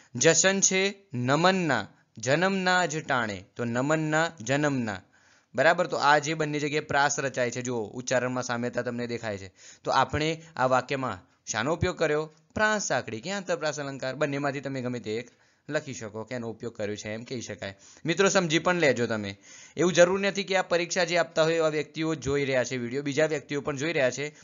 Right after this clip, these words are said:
અને તે પોતાની કવિતામાં પણ, પોતાની કવિતાઓ અથવા તો ગઝલોમાં પણ આનો ઉપયોગ કરી શકે છે. ચલો, ત્રીજો ઉદાહરણ આપણે ચેક કરી લઈએ.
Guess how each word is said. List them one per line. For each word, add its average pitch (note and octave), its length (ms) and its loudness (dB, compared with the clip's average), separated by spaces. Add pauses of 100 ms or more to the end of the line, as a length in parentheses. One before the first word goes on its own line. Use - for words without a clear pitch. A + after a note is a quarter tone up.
(120)
અને D#3 220 -2
તે E3 180 -6
પોતાની D#3 440 -2
કવિતામાં C#3 800 -2
પણ, D#3+ 260 -6 (480)
પોતાની C#3+ 320 -2
કવિતાઓ C3+ 500 0
અથવા C3 240 -2
તો C3 80 -4
ગઝલોમાં B2 540 -4
પણ B2+ 120 -4
આનો A2+ 220 -6
ઉપયોગ A2 260 -8
કરી G#2 200 -8
શકે A2 460 -12 (300)
છે. A2 300 -8 (360)
ચલો, A#2 200 -2
ત્રીજો C3+ 360 -4
ઉદાહરણ A#2 460 0
આપણે A2 240 -4
ચેક G#2+ 320 -6
કરી G#2 240 -6
લઈએ. G2 420 -6